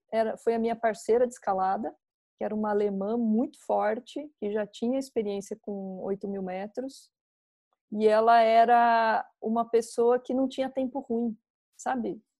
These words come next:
Eu, ela já levantava, já começava a derreter neve pra fazer água,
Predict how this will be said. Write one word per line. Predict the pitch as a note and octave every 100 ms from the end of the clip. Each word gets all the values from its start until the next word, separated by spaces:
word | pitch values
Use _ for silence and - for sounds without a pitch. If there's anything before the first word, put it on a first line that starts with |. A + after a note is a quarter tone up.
| _ _ _ -
Eu, | A3
ela | G#3+ A3
já | A#3 B3
levantava, | C4 B3 B3 A#3+ A#3 B3
já | B3
começava | B3 A#3+ A3+ A#3+ A#3
a |
derreter | A3 A#3 A3+ A#3+ A3+
neve | G#3+ A3+ B3+ A#3+
pra | A#3+ A#3+
fazer | A#3+ G#3 A3
água, | G#3+ A3+ C4 A#3+ B3+